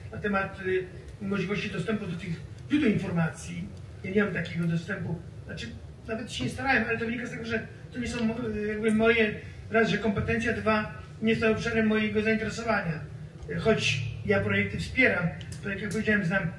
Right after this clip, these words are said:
kilkadziesiąt firm, które mają w jednym paluszku wspaniałe projekty. Naprawdę, wierzcie mi, absolutnie innowacyjne. Tylko brak chyba w nich powera takiego po to, żeby sięgać po te środki lub brak wiedzy, po,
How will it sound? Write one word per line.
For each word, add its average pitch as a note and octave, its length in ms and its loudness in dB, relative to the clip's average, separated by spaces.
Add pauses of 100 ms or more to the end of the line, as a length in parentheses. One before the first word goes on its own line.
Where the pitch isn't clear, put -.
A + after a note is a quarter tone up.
(240)
kilkadziesiąt G#3 560 2
firm, G3+ 220 -2
które G3 160 -4
mają G3+ 260 6 (1000)
w A#3 40 -6
jednym B3+ 200 4
paluszku C4+ 360 4 (240)
wspaniałe B3 400 4
projekty. A#3 400 4 (100)
Naprawdę, A3 360 0 (360)
wierzcie A3+ 240 2
mi, G#3+ 220 2 (100)
absolutnie B3+ 420 -2
innowacyjne. A3+ 460 0 (1000)
Tylko G#3+ 160 -6
brak A3 260 6
chyba G3+ 200 2 (180)
w F3 40 -2
nich A3 160 0
powera G#3 560 6 (260)
takiego G#3 320 -2
po G#3 100 -2
to, G#3 120 0
żeby F#3 440 0 (360)
sięgać A#3 320 0
po A3 60 -6
te G#3 80 -4
środki B3+ 280 -2
lub C#4+ 180 2
brak B3+ 320 2
wiedzy, C4 320 2
po, G3+ 120 -2